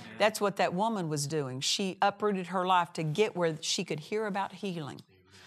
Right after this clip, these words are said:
Speaker 1: and no doubt was honored. Amen. Um,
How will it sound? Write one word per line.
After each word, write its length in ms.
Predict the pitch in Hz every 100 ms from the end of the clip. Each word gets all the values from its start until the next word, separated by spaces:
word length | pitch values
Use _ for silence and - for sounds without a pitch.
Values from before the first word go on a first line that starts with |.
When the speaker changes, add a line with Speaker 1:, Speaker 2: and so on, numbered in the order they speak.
| - - -
Speaker 1:
and 200 | 175 170
no 140 | 180
doubt 260 | 180 180 -
was 160 | 160 -
honored. 380 | 170 151 113 - 160 - _
Amen. 420 | 165 170 156 139 - - - - - - - -
Um, 760 | 208 202 202 196 190 190 196